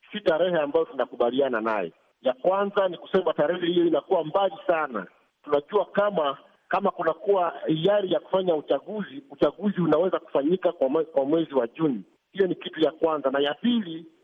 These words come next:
tumesema kama tume la uchaguzi limepewa muda mrefu sana, sababu unajua kama hapo kwa mwaka elfu mbili na kumi na sita tuliweza, tu-, waliweza kukubali ya kwamba katika mwaka mmoja wataweza kufanya uchaguzi. Sasa saa hii hawawezi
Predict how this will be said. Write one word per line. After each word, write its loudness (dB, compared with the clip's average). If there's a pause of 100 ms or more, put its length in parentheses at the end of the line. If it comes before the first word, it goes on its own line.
(100)
tumesema 2
kama 0 (300)
tume 2
la 2
uchaguzi -4
limepewa 0
muda 0
mrefu -2
sana, 0 (320)
sababu 2
unajua 2
kama 0 (220)
hapo -2
kwa 2 (140)
mwaka 0
elfu -4
mbili -4
na 2
kumi 0
na -2
sita 0
tuliweza, -2 (220)
tu-, -8
waliweza 2
kukubali -2
ya 0
kwamba -2
katika 0
mwaka -2
mmoja 2
wataweza 0
kufanya -2
uchaguzi. -16 (220)
Sasa 0
saa 0
hii -2 (140)
hawawezi 0